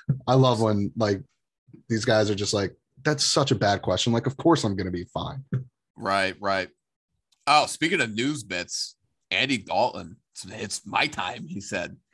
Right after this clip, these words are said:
Speaker 1: Yeah, um,
Speaker 2: "It's my
Speaker 1: what
Speaker 2: time."
Speaker 1: else is he gonna say? I mean, come on. What else do you want that guy to say? I
Speaker 2: I
Speaker 1: think it's a
Speaker 2: know.
Speaker 1: great
Speaker 2: I love it.
Speaker 1: I think he's a great, I think it's a great situation. I think he's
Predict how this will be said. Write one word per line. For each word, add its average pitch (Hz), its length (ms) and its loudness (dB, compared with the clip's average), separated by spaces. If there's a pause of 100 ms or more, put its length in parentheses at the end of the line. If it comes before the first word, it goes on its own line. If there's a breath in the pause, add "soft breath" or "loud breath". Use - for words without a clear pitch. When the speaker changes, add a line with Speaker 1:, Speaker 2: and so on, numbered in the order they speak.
(240)
Speaker 1:
Yeah, 160 320 4
um, 156 260 -2
Speaker 2:
"It's - 120 -20
my 156 200 0
Speaker 1:
what 208 80 8
Speaker 2:
time." 180 80 10
Speaker 1:
else 151 160 6
is 127 80 4
he 117 80 4
gonna 98 180 0
say? 92 400 -2
I 110 80 -2
mean, 123 220 6
come 131 180 0
on. - 160 -6
What 160 240 6
else 170 320 4
do 139 80 4
you 131 80 8
want 117 220 4
that 104 180 0
guy 92 160 -2
to 90 80 -10
say? 85 280 -8 (680)
I 160 80 6
Speaker 2:
I - 20 8
Speaker 1:
think 214 140 6
it's 190 100 4
a 170 40 4
Speaker 2:
know. 143 40 4
Speaker 1:
great 156 180 8
Speaker 2:
I - 20 8
love 120 260 4
it. 92 160 -2
Speaker 1:
I 165 100 6
think 180 220 2
he's 147 160 6
a - 20 4
great, 123 400 4 (220)
I 127 100 6
think 139 160 6
it's 120 100 4
a 117 40 2
great 113 240 4
situation. 101 640 2
I 101 100 2
think 101 220 0
he's 101 260 0